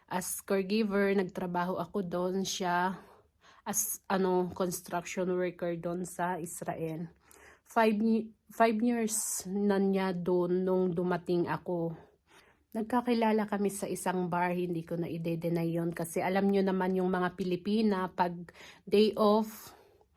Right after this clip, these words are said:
ayun, nagpapahangin. Pumupunta sa mga ganong places, kaya doon kami nagkakilala. At that time, hindi ko naman siya gusto kasi, kasi nga, ayoko sa ibang lahi.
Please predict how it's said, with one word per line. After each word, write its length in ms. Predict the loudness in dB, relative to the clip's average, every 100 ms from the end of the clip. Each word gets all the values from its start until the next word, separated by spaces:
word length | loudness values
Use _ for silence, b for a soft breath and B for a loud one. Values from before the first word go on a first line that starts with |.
| b _
ayun, 380 | 0 2 4 2
nagpapahangin. 1200 | 0 2 2 2 4 4 6 4 4 2 2 -2 B B B B B -6
Pumupunta 600 | 0 2 2 -4 -2 -4
sa 140 | -2
mga 480 | -2 0 -2 0 0
ganong 240 | 0 0 -2
places, 600 | 0 0 0 -4 -4 -2
kaya 240 | 0 2
doon 200 | 0 -2
kami 280 | -2 0 0
nagkakilala. 1000 | 0 -2 -6 -6 -6 -4 -4 -4 -6 -8 -10 -20 _ B B B B
At 100 | -2 0
that 200 | -2 4
time, 320 | 6 8 6
hindi 160 | 2 0
ko 160 | 0
naman 240 | 2 4 2
siya 180 | 0 -2
gusto 480 | -4 -10 -6 -6 -4
kasi, 480 | -8 -4 -2 -2 -4 B B _ B B B B _
kasi 400 | -4 0 2 4
nga, 280 | 4 2 -2 _ _
ayoko 320 | 0 0 0 -2
sa 160 | -2
ibang 320 | -2 0 0
lahi. 560 | 2 4 2 0 -4 -4